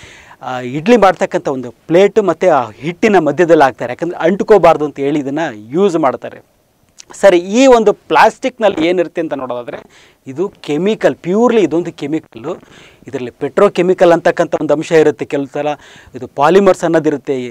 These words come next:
ರೆಸಿನ್ಸ್ ಅಂತಕ್ಕಂಥ ಒಂದಿಷ್ಟು ಕೆಮಿಕಲ್ಸ್ ಕೂಡ ಇದರಲ್ಲಿ ಇರುತ್ತೆ. So, ಪ್ಲಾಸ್ಟಿಕ್ ಅಂತಕ್ಕಂಥದ್ದು ಹಂಡ್ರೆಡ್ ಪರ್ಸೆಂಟ್ it's a chemical ಅದು. ಸರಿ, ಒಂದು ಕೆಮಿಕಲ್ ಏನಿದೆಯಲ್ಲ, ಈ ಪ್ಲಾಸ್ಟಿಕ್ ಬಗ್ಗೆ ಹೇಳ್ತಾ ಇದ್ದೀನಿ.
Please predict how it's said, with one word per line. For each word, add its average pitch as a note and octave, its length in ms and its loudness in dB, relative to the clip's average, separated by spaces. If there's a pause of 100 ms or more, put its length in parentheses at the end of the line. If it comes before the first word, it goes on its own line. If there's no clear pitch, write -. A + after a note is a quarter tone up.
(140)
ರೆಸಿನ್ಸ್ D#3 520 0
ಅಂತಕ್ಕಂಥ E3+ 460 0
ಒಂದಿಷ್ಟು C3 720 -6
ಕೆಮಿಕಲ್ಸ್ D#3+ 500 -6
ಕೂಡ C#3+ 160 -8
ಇದರಲ್ಲಿ C3 360 -6
ಇರುತ್ತೆ. A2+ 340 -18 (540)
So, D#3 80 -6
ಪ್ಲಾಸ್ಟಿಕ್ F3+ 680 0
ಅಂತಕ್ಕಂಥದ್ದು E3 600 -4
ಹಂಡ್ರೆಡ್ F3 680 -2 (100)
ಪರ್ಸೆಂಟ್ E3 360 -6 (440)
it's - 220 -12
a F3+ 40 -10 (140)
chemical D3 460 -4
ಅದು. A2 200 -18 (760)
ಸರಿ, A#3 160 4
ಒಂದು G#3 200 4
ಕೆಮಿಕಲ್ A#3+ 460 2
ಏನಿದೆಯಲ್ಲ, D3 400 2 (400)
ಈ D3+ 60 -4
ಪ್ಲಾಸ್ಟಿಕ್ F#3 640 0
ಬಗ್ಗೆ D#3 200 2
ಹೇಳ್ತಾ B2+ 220 -2
ಇದ್ದೀನಿ. A#2+ 180 -10